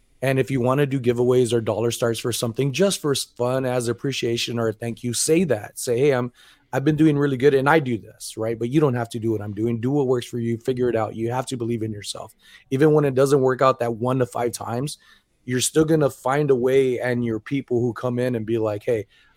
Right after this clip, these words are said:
I like what he or she has. I get the prices that they have, and sometimes they can't give, and I'm all for it." If it doesn't sell, then you know it's worth more. You could list it on, say, something like eBay.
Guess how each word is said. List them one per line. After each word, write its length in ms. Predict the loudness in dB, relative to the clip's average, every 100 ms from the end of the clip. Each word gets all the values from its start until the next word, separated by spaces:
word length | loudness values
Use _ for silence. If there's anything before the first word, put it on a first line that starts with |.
| -4
I 80 |
like 440 | -2 -2 0 0 4
what 200 | 2 2
he 180 | 0 0
or 80 |
she 220 | 0 -2 -2
has. 480 | -4 -8 -10 -10 -14 _ _ _ -6
I 100 | -4
get 240 | 0 0
the 80 | 0
prices 440 | 0 0 -2 -2 0
that 180 | -2
they 80 | -2
have, 380 | -4 0 0 0
and 120 | -2
sometimes 480 | -2 -2 0 -2 0
they 100 | 0
can't 360 | -2 -6 -8 -2
give, 420 | 0 0 -2 -6 _ _ _ _ -4
and 200 | -2 2
I'm 160 | 6
all 120 | 6 6
for 320 | 4 4 4
it." 80 | 0
If 140 | -2
it 80 | 6
doesn't 280 | 8 8 4
sell, 260 | 0 2 2
then 180 | 2
you 80 | 2
know 160 | 2 2
it's 160 | 0
worth 280 | 0 0 0
more. 400 | 0 0 0 -2 -8 _
You 100 | -2
could 140 | 0 2
list 220 | 2 2
it 100 | 0
on, 120 | 0
say, 180 | 0 -2
something 320 | -2 -2 -2
like 140 | -2 -2
eBay. 300 | -4 -6